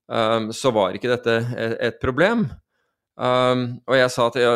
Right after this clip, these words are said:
og det er for så vidt, altså, en ting som stiger er, er, er definitivt volatiliteten når, eh, når markedet faller, og den kommer antageligvis til å stige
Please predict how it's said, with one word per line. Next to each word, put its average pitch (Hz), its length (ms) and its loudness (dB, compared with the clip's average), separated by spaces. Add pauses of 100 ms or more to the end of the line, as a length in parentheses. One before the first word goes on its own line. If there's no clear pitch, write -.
og 110 520 -6
det 120 120 4
er 113 80 4
for - 80 -14
så 107 160 -4
vidt, - 160 -10
altså, 127 280 0
en 110 140 0
ting 110 160 -6
som 120 140 -8
stiger 110 340 -4
er, 104 560 2
er, 92 140 -4
er 110 160 0
definitivt 110 480 -4
volatiliteten 110 880 0
når, 117 260 0
eh, 110 240 2
når 113 220 0
markedet 113 340 -2
faller, 127 400 0
og 127 160 -2
den 123 220 0
kommer 156 220 0
antageligvis 135 420 -2
til 135 100 -8
å - 60 -12
stige 127 400 -2